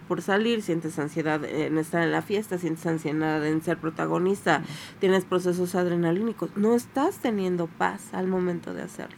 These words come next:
Speaker 2: ¿Es una evasión de la realidad?
Speaker 1: Claro. Entonces, si no te, no te está produciendo paz, no estás viviendo como quieres vivir.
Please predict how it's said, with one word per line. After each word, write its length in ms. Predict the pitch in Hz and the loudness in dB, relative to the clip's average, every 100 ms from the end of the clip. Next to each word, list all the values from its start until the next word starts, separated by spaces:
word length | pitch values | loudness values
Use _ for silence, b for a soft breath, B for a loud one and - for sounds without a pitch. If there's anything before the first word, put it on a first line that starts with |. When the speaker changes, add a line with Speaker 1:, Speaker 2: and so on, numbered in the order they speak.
| - | -8
Speaker 2:
¿Es 160 | 180 - | 0 8
una 120 | 185 | 10
evasión 400 | 160 151 175 170 | 10 8 8 8
de 80 | 185 | 10
la 100 | 165 | 6
realidad? 380 | 139 127 143 240 - - - | 6 4 0 -2 -8 -14 -2
Speaker 1:
Claro. 320 | 202 - 415 311 - - - B B B B | -2 -2 -4 -6 -10 -18 -20 B B B B
Entonces, 380 | 208 220 208 202 | 4 6 6 2
si 100 | 220 | 2
no 200 | 226 320 | 2 2
te, 100 | 427 - - | -2 -8 -6
no 240 | 233 247 | 0 0
te 100 | - | 2
está 200 | 359 330 | 0 0
produciendo 560 | 320 311 240 226 226 214 | 0 0 0 -2 0 -2
paz, 300 | 190 175 - - - - | 0 0 -2 -6 -18 -8
no 140 | 202 | -4
estás 260 | 233 - 370 | -2 0 2
viviendo 420 | 262 214 320 247 | 2 2 0 0
como 220 | 180 170 | -2 -4
quieres 340 | 160 180 170 165 | -6 -6 -6 -8
vivir. 260 | 143 143 | -10 -12